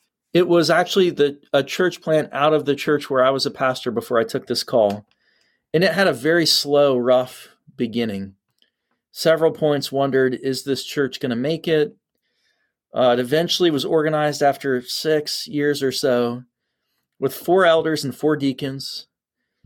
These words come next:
To hear Jim Hoekstra, the church planner and now pastor, tell us last November that in two years they'd seen twelve conversions.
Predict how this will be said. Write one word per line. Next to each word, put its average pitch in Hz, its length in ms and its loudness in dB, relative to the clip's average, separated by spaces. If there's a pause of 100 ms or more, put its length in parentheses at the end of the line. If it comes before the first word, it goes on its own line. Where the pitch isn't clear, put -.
(460)
To 151 160 -4
hear 185 280 0
Jim 180 260 0
Hoekstra, 151 640 0
the 123 280 2
church 139 300 -6
planner 143 320 -2
and 127 80 -2
now 135 140 4
pastor, 135 720 -2 (880)
tell 175 240 2
us 160 180 2
last 156 340 0
November 135 800 0 (1040)
that 143 340 2
in 151 220 -2
two 202 220 -2
years 165 400 0
they'd 135 180 -2
seen 139 320 -4
twelve 147 480 -2
conversions. 110 760 -8